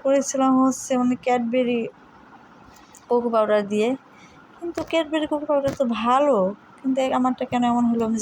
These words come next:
জানি না। যাই হোক, দেখেন এই যে আপনাদের কেটে দেখাচ্ছি যে চকলেট কেক আমার কী কেক হয়ে গেছে। এটা হচ্ছে এখন আমার হচ্ছে ভ্যানিলা কেক হয়ে গেছে, না ভ্যানিলাও না,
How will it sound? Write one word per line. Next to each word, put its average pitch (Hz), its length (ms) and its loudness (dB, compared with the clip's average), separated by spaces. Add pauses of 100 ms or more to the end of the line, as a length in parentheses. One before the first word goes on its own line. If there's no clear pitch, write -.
জানি 220 180 0 (120)
না। 202 60 0 (1080)
যাই 269 140 4
হোক, 269 100 2 (100)
দেখেন 262 260 0
এই 247 80 2
যে 240 80 2
আপনাদের 240 240 0 (180)
কেটে 254 260 0
দেখাচ্ছি 233 460 -4 (320)
যে 220 100 0 (260)
চকলেট 233 320 -2
কেক 233 220 -6
আমার 226 180 0
কী 247 160 -6
কেক 226 200 -2
হয়ে 220 200 2
গেছে। 214 260 -4 (120)
এটা 214 180 -6
হচ্ছে 220 240 -4
এখন 208 200 -8
আমার 208 200 0
হচ্ছে - 240 -6 (120)
ভ্যানিলা 226 340 0
কেক 214 200 -6
হয়ে 196 200 0
গেছে, 175 220 -4 (640)
না 202 80 0 (120)
ভ্যানিলাও 277 420 2 (100)
না, 160 60 0